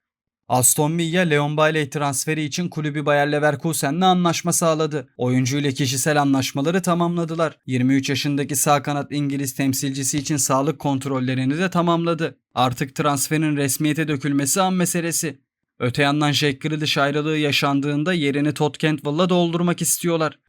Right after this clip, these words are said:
Leon'la birlikte yerinde hamleler yapmaya devam ediyorlar. Michael Arteta, Granit Xhaka'nın geleceği hakkında önemli açıklamalarda bulundu. Yirmi sekiz yaşındaki orta sahanın gelecek sezonda Arsenal forması giyeceğini ve takımın kilit oyuncularından olduğunu vurguladı.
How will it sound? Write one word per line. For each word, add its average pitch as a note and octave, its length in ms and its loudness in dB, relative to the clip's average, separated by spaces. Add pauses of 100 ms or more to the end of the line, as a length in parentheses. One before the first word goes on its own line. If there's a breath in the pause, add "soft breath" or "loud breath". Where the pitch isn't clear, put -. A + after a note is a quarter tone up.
Leon'la C#3 360 2
birlikte C#3 380 0
yerinde C#3+ 340 2
hamleler D3 400 2
yapmaya C#3 440 2
devam E3 340 6
ediyorlar. D#3 520 -2 (640)
Michael C3+ 360 0
Arteta, E3+ 460 2
Granit C#3+ 380 0
Xhaka'nın D#3 420 -2
geleceği D3 460 0
hakkında D3+ 400 0
önemli D3 340 0
açıklamalarda E3 840 0
bulundu. D#3 460 -6 (200)
Yirmi B2+ 240 0
sekiz C3+ 340 -2
yaşındaki C3+ 480 0
orta C3+ 280 0
sahanın C#3+ 380 0
gelecek C3+ 400 -2
sezonda C#3 480 0
Arsenal C#3 420 0
forması C3+ 460 0
giyeceğini C3+ 640 -2
ve C#3 80 -2
takımın C#3 380 0
kilit D#3 280 -4
oyuncularından C#3+ 680 -2
olduğunu F3 420 0
vurguladı. D#3+ 680 -4